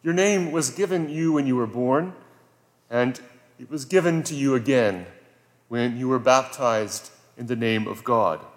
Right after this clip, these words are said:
Through holy baptism, that is, you have been given a new identity.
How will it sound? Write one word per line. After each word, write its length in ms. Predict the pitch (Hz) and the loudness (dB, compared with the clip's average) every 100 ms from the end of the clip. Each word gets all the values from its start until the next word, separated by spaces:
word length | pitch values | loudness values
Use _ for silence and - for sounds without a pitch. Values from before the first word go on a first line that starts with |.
| - _ _ _ _ _ _ _ _ _ | -20 _ _ _ _ _ _ _ _ _
Through 460 | - 170 170 165 165 - | -8 2 4 4 2 -2
holy 260 | 175 165 | 0 2
baptism, 680 | 139 131 127 - 131 117 113 | 2 4 2 0 -6 -6 -6
that 140 | 104 | -6
is, 540 | 104 101 98 - - - _ - | -6 -6 -4 -6 -6 -18 _ -10
you 280 | 156 180 | -4 -2
have 200 | 156 151 | 0 -2
been 180 | 127 135 | -2 -4
given 460 | 120 117 117 110 - - _ _ | -4 -4 -4 -6 -10 -20 _ _
a 320 | 123 123 117 | -2 -2 -2
new 580 | 127 131 151 156 147 143 | -8 -4 2 4 4 2
identity. 680 | - 117 127 123 117 - 80 | -2 0 2 2 -2 -10 -18